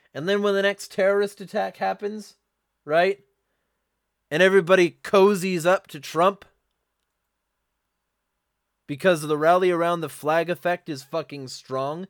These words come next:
and has been used by every possible administration in one way or another. <sighs> Everybody wanted reality T V.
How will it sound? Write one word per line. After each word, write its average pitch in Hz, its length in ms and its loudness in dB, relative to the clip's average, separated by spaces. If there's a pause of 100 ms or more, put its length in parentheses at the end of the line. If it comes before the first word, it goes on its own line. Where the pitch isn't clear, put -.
(320)
and 147 180 -6
has 151 180 -4
been 139 240 -10
used 139 400 -8
by 131 200 -4 (280)
every 156 640 -2 (380)
possible 160 640 -2
administration 127 920 -10
in 123 160 -14
one 123 200 -12
way 123 180 -6
or 120 120 -8
another. 120 460 -8 (3250)
<sighs> - 60 -20 (1700)
Everybody 254 480 2
wanted 202 460 -4
reality 196 480 2
T 196 240 -6
V. 202 380 -6